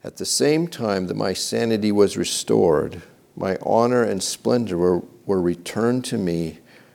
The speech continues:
for the glory of my kingdom. My advisors and nobles sought me out, and I was restored to my throne and became even greater than before.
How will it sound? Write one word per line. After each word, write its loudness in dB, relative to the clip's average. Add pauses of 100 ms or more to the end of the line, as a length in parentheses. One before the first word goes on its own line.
(300)
for -8
the -6
glory 6
of 2
my -2
kingdom. -8 (380)
My -10
advisors 0
and -4
nobles 4
sought 2
me -4
out, 6
and -4
I -2
was -8
restored 0
to -8
my -2
throne 0
and -4
became -4
even -4
greater 4
than 0
before. 0